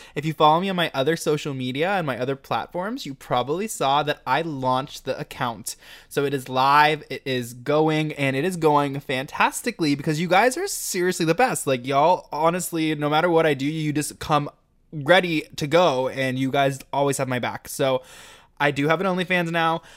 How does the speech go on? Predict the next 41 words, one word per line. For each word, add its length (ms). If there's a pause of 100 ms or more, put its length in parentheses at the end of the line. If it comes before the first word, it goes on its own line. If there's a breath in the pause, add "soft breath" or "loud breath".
(180 loud breath)
You 80
can 120
find 240
it 80
in 100
my 140
Twitter 720
bio. 460
So 460
I 200
haven't 340
put 160
it 160
into, 260
like, 240
my, 360
uh, 100
Flow 300
page, 400
if 80
you're 80
familiar 500
with 220
that 280
yet, 280
if 120
you've 140
clicked 300
my 100
links 360
to 100
go 240
and 100
see 180
all 120
my 120
fun 280
stuff 360
for 140
social 320
media. 420